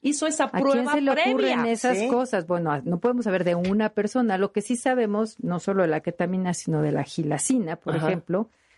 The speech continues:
Speaker 2: que se está también utilizando ahora, es que hubo casos, por ejemplo, entre veterinarios, ¿no? que lo probaron y a lo mejor en un
Speaker 1: Me
Speaker 2: momento dado
Speaker 1: imaginé que
Speaker 2: dice,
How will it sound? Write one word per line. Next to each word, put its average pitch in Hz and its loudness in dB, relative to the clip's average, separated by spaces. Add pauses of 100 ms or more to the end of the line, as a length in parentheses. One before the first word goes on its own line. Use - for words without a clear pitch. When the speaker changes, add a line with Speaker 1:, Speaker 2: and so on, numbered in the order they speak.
(160)
Speaker 2:
que 165 -4
se - -4
está 160 -2
también 151 -2
utilizando 185 -2
ahora, 202 0 (540)
es 240 -2
que 247 -2 (160)
hubo 311 0
casos, 269 0 (240)
por 202 0
ejemplo, 226 0
entre 190 0
veterinarios, 175 0 (140)
¿no? 247 -2 (440)
que 196 -2
lo 202 2
probaron 220 2
y - 4
a 180 2
lo 170 2
mejor 175 0
en 196 0
un 190 2
Speaker 1:
Me 190 4
Speaker 2:
momento 196 0
dado 196 2
Speaker 1:
imaginé 226 2
que 208 2
Speaker 2:
dice, 208 -2